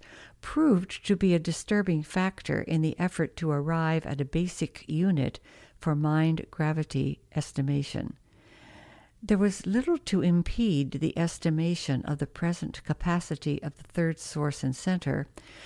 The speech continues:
for mind gravity function in accordance with this theory of totality.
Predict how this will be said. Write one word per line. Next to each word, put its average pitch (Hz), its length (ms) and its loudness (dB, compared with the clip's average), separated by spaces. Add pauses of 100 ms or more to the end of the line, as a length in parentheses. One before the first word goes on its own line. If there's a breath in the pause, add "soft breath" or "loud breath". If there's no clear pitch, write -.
(160 loud breath)
for 160 320 0
mind 170 520 2
gravity 165 480 0
function 170 560 -2
in 147 160 2
accordance 160 680 -2
with 151 240 -4
this - 240 -2
theory 147 480 0
of - 240 -4
totality. 143 760 -4